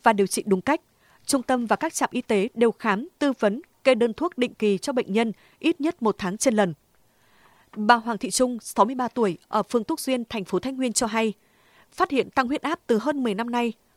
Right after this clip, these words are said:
Tôi luôn đến Trung tâm Y tế thành phố Thái Nguyên để được khám, tư vấn, kê thuốc định kỳ hàng tháng. Nghe lời dặn dò của bác sĩ, tôi duy trì chế độ ăn uống, sinh hoạt khoa học, tập thể thao đều đặn.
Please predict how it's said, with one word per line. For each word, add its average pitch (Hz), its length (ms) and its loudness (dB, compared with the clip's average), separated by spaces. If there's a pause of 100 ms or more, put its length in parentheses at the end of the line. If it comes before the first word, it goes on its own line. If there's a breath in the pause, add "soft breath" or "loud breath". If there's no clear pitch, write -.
(140)
Tôi 254 120 4
luôn 233 180 -2
đến 208 200 0
Trung 254 180 -4
tâm 233 180 -2
Y - 160 -4
tế 196 160 -2
thành 233 180 -6
phố - 180 -2
Thái 247 160 -6
Nguyên 240 380 -2
để 196 180 0
được 185 180 -2
khám, 220 280 -4 (120)
tư 269 140 4
vấn, 220 260 4 (420 soft breath)
kê 240 100 4
thuốc 320 200 -4
định 240 140 0
kỳ 220 180 -2
hàng 208 160 -6
tháng. 214 300 -4 (500 soft breath)
Nghe 247 160 2
lời 220 160 2
dặn - 180 -4
dò 202 220 -2
của 170 140 -2
bác 294 180 -2
sĩ, 240 320 -2 (240)
tôi 233 140 4
duy 240 140 -2
trì 208 240 -2
chế 214 140 0
độ 247 120 2
ăn - 180 -4
uống, 220 340 2
sinh 254 240 -8
hoạt 226 200 -4
khoa 277 140 -4
học, 240 240 -2 (120)
tập 233 180 2
thể 214 140 -4
thao 226 240 -6
đều 202 160 2
đặn. 190 180 2